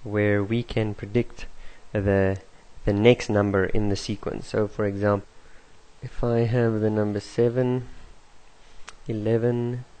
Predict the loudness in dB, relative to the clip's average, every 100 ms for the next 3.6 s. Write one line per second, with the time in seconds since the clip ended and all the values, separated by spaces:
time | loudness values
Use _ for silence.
0 | -20 -20 -20 -20 -20 -8 -6 -6 -6 -4
1 | -2 -2 -4 -10 -18 -20 -20 -20 -20 -20
2 | -20 -20 -20 -18 -20 -20 -20 -6 0 0
3 | 0 -2 -2 -2 -4